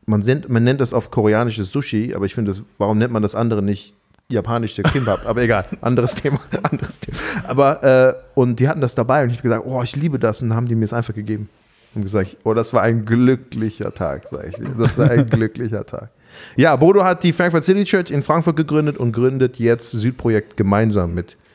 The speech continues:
Kelly Seeley in Sachsenhausen. Jetzt kommt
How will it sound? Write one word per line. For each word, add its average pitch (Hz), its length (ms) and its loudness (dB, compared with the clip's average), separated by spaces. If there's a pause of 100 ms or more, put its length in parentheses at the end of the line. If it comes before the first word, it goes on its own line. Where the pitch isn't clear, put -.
(180)
Kelly 92 280 -4
Seeley 95 320 -4
in 90 160 -2
Sachsenhausen. 87 760 -6 (460)
Jetzt - 220 -2
kommt 104 420 0